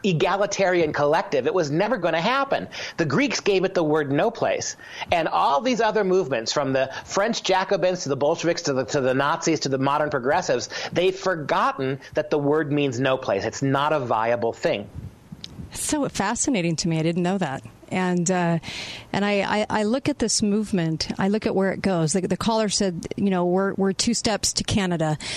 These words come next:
Speaker 2: We're two steps to, um, to getting the same type of thing." And, and this is how they've always worked. Agree?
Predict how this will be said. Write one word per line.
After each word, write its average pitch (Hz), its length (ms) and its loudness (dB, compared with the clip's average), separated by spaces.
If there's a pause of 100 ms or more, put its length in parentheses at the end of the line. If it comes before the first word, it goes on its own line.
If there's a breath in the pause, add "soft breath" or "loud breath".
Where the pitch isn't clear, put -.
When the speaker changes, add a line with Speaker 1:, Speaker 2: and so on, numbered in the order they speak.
(200 loud breath)
Speaker 2:
We're 190 100 0
two 240 180 0
steps - 440 -2
to, 185 300 2
um, 170 440 0
to - 120 0
getting 196 300 2
the - 80 2
same 202 360 2
type 190 280 0
of 180 100 0
thing." 175 360 0
And, 160 180 0
and 185 100 2
this 196 160 0
is 202 120 0
how 196 160 2
they've 180 220 0
always 190 540 2
worked. 269 360 -2
Agree? 202 360 0